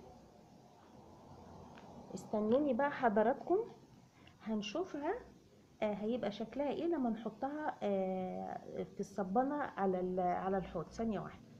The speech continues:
وادي احنا حطيناها اهي،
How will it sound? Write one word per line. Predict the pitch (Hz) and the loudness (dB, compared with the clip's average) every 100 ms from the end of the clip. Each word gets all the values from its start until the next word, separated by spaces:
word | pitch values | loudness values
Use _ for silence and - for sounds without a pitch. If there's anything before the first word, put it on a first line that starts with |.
| - - - | -20 -20 -4
وادي | 202 202 214 233 233 233 226 240 | 0 2 6 6 6 2 0 0
احنا | 247 226 | 2 0
حطيناها | - 202 - 202 196 226 262 226 196 | 0 -4 0 0 2 2 2 0 0
اهي، | 185 214 - | 0 0 0